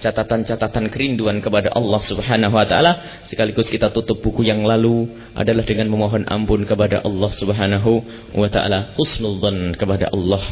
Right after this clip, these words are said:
Ini adalah bimbingan dari Rasulullah. Lihatlah masa depan dengan penuh harapan dari Allah Subhanahu wa taala. Lihatlah masa depan dengan husnudon kepada Allah. Allah yang bisa merubah semuanya.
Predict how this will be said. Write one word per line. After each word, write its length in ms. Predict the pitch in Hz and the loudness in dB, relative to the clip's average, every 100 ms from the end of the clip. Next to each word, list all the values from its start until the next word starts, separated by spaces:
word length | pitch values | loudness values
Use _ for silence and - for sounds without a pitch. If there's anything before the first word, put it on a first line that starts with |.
| - - - | -8 -12 -4
Ini 160 | 117 | 0
adalah 240 | 101 110 113 | 2 2 4
bimbingan 480 | 117 110 123 110 104 | 4 2 2 0 0
dari 160 | 101 | 2
Rasulullah. 720 | 95 - 110 101 92 - - | 0 0 0 0 -2 -4 -8
Lihatlah 480 | - 110 117 - 107 | 0 2 2 0 -2
masa 240 | 113 104 101 | -2 -2 -2
depan 400 | 117 110 104 110 | -2 -2 -2 -2
dengan 480 | 151 101 92 98 | -2 -2 -2 -4
penuh 240 | - 127 95 | -2 -2 -2
harapan 560 | 107 107 101 101 95 | -2 0 0 0 0
dari 160 | 95 98 | -2 0
Allah 360 | - 117 95 98 | 0 2 0 -2
Subhanahu 560 | - - 113 101 101 98 | -4 -2 0 0 0 0
wa 80 | |
taala. 360 | 95 85 113 101 - - - - - | 2 2 4 2 -2 -10 -18 -20 -8
Lihatlah 560 | - 110 117 120 113 | -2 0 0 -2 -2
masa 240 | 113 107 110 | -2 -2 -4
depan 360 | 101 110 107 98 | -2 -2 -2 -2
dengan 560 | 113 110 113 113 107 | -2 0 0 0 -4
husnudon 640 | - 127 123 127 113 110 107 101 | -4 -4 -2 -2 0 0 0 0
kepada 320 | 101 113 104 | 0 0 0
Allah. 560 | 120 120 117 110 - - - - | 0 2 2 2 -6 -16 -20 -6
Allah 400 | 113 110 113 - - | -4 0 0 -2 -2
yang 160 | 110 | -2
bisa 400 | 107 - 101 101 - - 104 | -2 -2 -2 -2 -8 -8 -2
merubah 480 | 113 101 101 95 | -2 0 0 -2
semuanya. 720 | - 110 104 98 98 98 98 | -4 -2 0 2 2 -2 -6